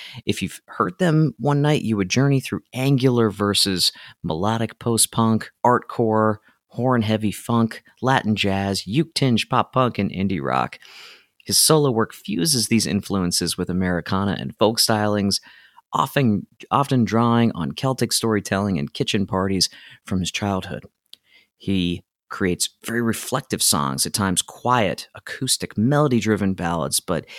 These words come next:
equally often heavier, driving barn burners, making use of the loop pedal to develop multi-layered soundscapes. His songs explore issues that reflect life in the twenty-first century, such as social inequality, gun violence,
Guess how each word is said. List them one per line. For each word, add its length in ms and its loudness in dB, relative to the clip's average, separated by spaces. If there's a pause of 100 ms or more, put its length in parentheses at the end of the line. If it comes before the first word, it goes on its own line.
(320)
equally 480 4
often 420 2
heavier, 800 -2
driving 460 4
barn 400 0
burners, 560 -4
making 320 4
use 180 2
of 80 -6
the 80 -2
loop 260 0
pedal 280 2
to 120 -6
develop 400 -2
multi-layered 840 0
soundscapes. 840 -4 (920)
His 140 0
songs 340 6
explore 460 0
issues 420 2
that 160 -4
reflect 380 -4
life 360 4
in 60 6
the 80 6
twenty-first 640 0
century, 380 2
such 260 -2
as 100 -4
social 420 2
inequality, 800 2 (400)
gun 240 6
violence, 600 2